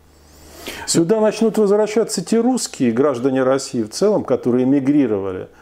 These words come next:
вынуждены были эмигрировать. Это означает что? Что Россия благоприятна для развития, и Россия — это дом для всех,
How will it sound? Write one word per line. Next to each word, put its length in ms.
вынуждены 680
были 280
эмигрировать. 720
Это 300
означает 500
что? 240
Что 280
Россия 680
благоприятна 960
для 160
развития, 680
и 180
Россия — 440
это 220
дом 220
для 160
всех, 520